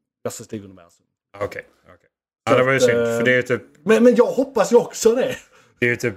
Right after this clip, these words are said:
Speaker 2: den absolut bäst tecknade filmen
Speaker 1: Mm.
Speaker 2: de har gjort, typ.
Speaker 1: Ja.
Speaker 2: Utan, alltså, hands down,
Speaker 1: Precis.
Speaker 2: så är det definitivt en utav de bästa. Eh, men ja, vi
Speaker 1: Men
Speaker 2: får, vi
Speaker 1: ja,
Speaker 2: får se.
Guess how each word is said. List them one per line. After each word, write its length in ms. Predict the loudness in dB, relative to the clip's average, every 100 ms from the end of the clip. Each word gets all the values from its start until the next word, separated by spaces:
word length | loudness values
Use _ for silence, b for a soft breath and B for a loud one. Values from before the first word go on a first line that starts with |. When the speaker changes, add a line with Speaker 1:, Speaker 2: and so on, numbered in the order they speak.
| -4
Speaker 2:
den 160 | -4
absolut 380 | -4 -8 -6 -6
bäst 580 | -6 -4 -4 -6 -20 -14 -10
tecknade 920 | -10 -12 -10 -6 -4 -4 -8 -10 -18 -10
filmen 520 | -6 -6 -8 -18 _ _
Speaker 1:
Mm. 300 | 2 2 2 -4
Speaker 2:
de 180 | -12 -12
har 80 | -12
gjort, 140 | -20
typ. 160 | -20 _
Speaker 1:
Ja. 260 | -2 0 -2 -12 _ _ _ _ _ -14
Speaker 2:
Utan, 560 | -12 -10 -12 -16 -20 _ _ _
alltså, 200 | -10 -4 -2 -2 -4 -10 -20 -20 _ _
hands 300 | -8 -8 -12
down, 420 | -6 -4 -4 -6 -10 _ _
Speaker 1:
Precis. 180 | -2 -2
Speaker 2:
så 80 | 0
är 280 | 2 2 -2 -6 -10
det 320 | -14 -10 -6
definitivt 580 | -6 -6 -10 -12 -10 -10
en 100 | -12
utav 200 | -14 -20
de 100 | -20
bästa. 220 | -20 -20 _ _ _ _ _ _ _ _
Eh, 60 | -10 -10 -12 -20 -20 _ -4
men 140 | -2
ja, 200 | 0 -2
vi 80 | -2
Speaker 1:
Men 220 | 2 2
Speaker 2:
får, 80 | 2
vi 140 | 2
Speaker 1:
ja, 60 | 4
Speaker 2:
får 60 | 4
se. 260 | 0 0